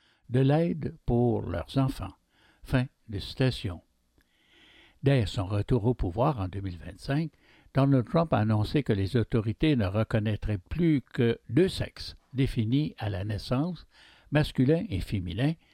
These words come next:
avant de signer un décret mettant fin aux aides publiques pour les traitements de transition des mineurs. En juin, la Cour avait permis à l'État du Tennessee d'interdire aux mineurs transgenres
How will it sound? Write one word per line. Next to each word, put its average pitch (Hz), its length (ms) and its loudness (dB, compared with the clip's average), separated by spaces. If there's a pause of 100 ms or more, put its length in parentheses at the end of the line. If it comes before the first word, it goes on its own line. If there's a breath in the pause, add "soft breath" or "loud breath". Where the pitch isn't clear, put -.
(440 soft breath)
avant 143 300 2
de 123 160 2
signer 160 480 0
un 120 140 2
décret 117 500 0 (180)
mettant 110 440 0
fin 143 260 0 (160)
aux 104 140 -2
aides 110 260 0
publiques 135 480 0
pour 117 220 0
les 95 140 -2
traitements 95 580 -2 (160)
de 113 160 0
transition 120 720 0
des 90 160 -4
mineurs. 120 500 -4 (880 soft breath)
En 123 180 2
juin, 104 400 2
la 120 160 2
Cour 127 360 0
avait 92 200 -2
permis 117 380 2
à 107 80 2
l'État 98 400 0
du 85 160 -8
Tennessee 147 680 0
d'interdire 113 640 0
aux 90 80 -2
mineurs 107 540 0
transgenres 135 600 -4